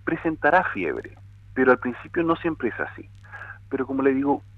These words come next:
a más o menos promedio el cuarto o quinto día desde el contagio.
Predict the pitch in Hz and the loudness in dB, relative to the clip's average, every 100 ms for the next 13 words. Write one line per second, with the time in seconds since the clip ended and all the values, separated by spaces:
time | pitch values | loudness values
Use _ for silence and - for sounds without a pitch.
0 | - - - - 120 139 131 135 123 127 | -20 -20 -20 -2 2 4 4 2 -4 -4
1 | 120 120 123 107 113 107 98 - - 127 | -2 2 2 2 -2 -4 -6 -4 2 2
2 | - 135 113 107 123 123 104 107 - 156 | 2 -4 -4 -6 -6 -8 -6 -6 -4 -6
3 | 120 107 87 - 73 - - - - | -6 -6 -8 -6 -10 -8 -8 -8 -14